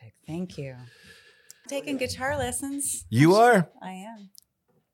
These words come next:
Speaker 2: Like, to play lead or just play more jazzy
Speaker 1: Just to play
Speaker 2: chords?
Speaker 1: better so I can do, um, song swaps and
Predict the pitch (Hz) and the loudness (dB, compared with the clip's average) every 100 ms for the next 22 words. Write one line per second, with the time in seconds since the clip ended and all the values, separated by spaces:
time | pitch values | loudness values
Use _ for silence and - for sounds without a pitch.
0 | _ _ _ _ _ - 123 120 - 113 | _ _ _ _ _ 0 2 2 -4 0
1 | 135 139 123 131 147 160 107 92 107 - | 2 4 2 2 4 4 4 0 -4 2
2 | 123 117 104 113 92 117 120 113 117 - | 2 4 2 0 4 6 6 4 0 2
3 | 120 120 117 269 277 311 - 302 269 269 | 4 6 6 4 0 -2 -4 -6 -6 -10
4 | 247 247 233 - 214 202 196 196 - 208 | -10 -10 -10 -8 -6 -6 -8 -8 -8 -6
5 | 214 214 208 208 226 - 196 180 | -6 -8 -4 -4 -4 -8 -10 -10